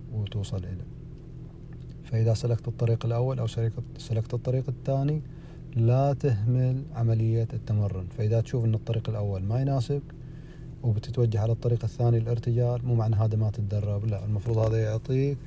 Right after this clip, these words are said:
مساحة وقرار أن أنت تتدرب بشكل أكبر.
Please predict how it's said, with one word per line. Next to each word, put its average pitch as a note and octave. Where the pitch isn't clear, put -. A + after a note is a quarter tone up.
مساحة A#2+
وقرار A2+
أن G#2+
أنت A2
تتدرب G#2
بشكل G2+
أكبر. G2